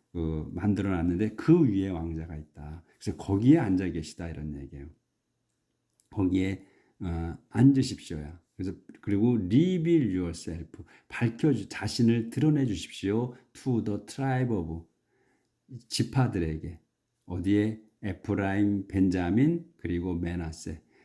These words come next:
메나세 지파들에게 자신을 드러내 주십시오.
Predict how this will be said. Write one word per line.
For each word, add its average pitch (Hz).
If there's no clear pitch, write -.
메나세 92
지파들에게 92
자신을 92
드러내 143
주십시오. 82